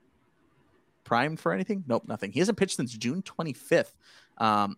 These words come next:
but he pitched twice last week against Buffalo and, uh, pitched really well against, uh, the Buffalo Bisons, the Toronto Blue Jays affiliate. So we'll see Randy Vasquez tonight.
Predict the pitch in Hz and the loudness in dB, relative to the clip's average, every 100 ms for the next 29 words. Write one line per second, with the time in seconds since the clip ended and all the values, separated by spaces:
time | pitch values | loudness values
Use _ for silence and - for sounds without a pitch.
0 | - 123 143 170 - - - 139 139 - | 0 2 2 0 -2 -6 2 4 4 2
1 | 120 113 - 110 107 - _ _ - 117 | 4 4 2 -2 -2 -4 _ _ -4 0
2 | 110 - 123 120 - 107 101 90 - _ | 0 2 4 4 4 2 2 0 -6 _
3 | _ - 110 107 101 85 - - - 110 | _ -6 -2 0 0 0 2 0 2 6
4 | 139 113 104 104 87 87 _ _ - 104 | 8 6 4 2 0 -2 _ _ -6 -2
5 | 110 95 - - 104 95 80 - - 117 | 0 -2 -6 -4 -2 -2 -2 -6 -4 2
6 | 110 117 104 98 101 98 101 - 101 98 | 2 2 0 0 -2 -2 -8 -10 -10 -10
7 | - 117 101 101 98 95 92 92 95 85 | -2 0 0 -2 -4 -6 -8 -8 -6 -4
8 | - 98 92 - - - - _ 139 147 | 0 -2 -2 -10 -20 -20 -20 _ 4 6
9 | 185 165 160 151 143 165 - 110 95 - | 8 8 8 8 8 6 4 0 0 -4
10 | - | -6